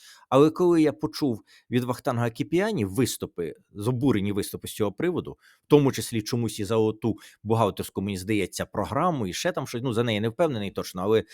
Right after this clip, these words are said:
було. Ну, для мене це було шоком. Я висловився про це достатньо жорстко. Ми розійшлися назавжди, жодних контактів після того не було, і, я думаю, не буде. Для мене це поставило питання, що ж там за цим стоїть в душі.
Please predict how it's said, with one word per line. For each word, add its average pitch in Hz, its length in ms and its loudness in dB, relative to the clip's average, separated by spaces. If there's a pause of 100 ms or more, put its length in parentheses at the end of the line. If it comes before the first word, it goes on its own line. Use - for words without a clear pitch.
(180)
було. 110 300 0
Ну, 240 140 -6
для 254 160 0
мене 269 200 0
це - 140 -2
було 202 220 0
шоком. 127 420 -2 (280)
Я 160 180 2
висловився 117 600 2
про - 140 -6
це 101 160 -4
достатньо 110 540 -2
жорстко. 220 540 0 (560)
Ми 226 680 0 (920)
розійшлися 180 640 2
назавжди, 143 500 0
жодних 117 280 0
контактів 120 460 -4
після 110 240 -6
того 107 240 -4
не 165 220 2
було, 156 420 0 (320)
і, - 60 -2
я 262 80 4
думаю, 151 320 0
не 110 80 -2
буде. 82 320 -8
Для 165 180 -4
мене 220 280 -4
це - 140 -4
поставило 127 520 -2
питання, 147 400 -4
що - 180 -2
ж - 100 -8
там 113 140 -4
за 95 100 -6
цим 131 180 -6
стоїть 110 360 -4
в - 20 -12
душі. 87 380 -10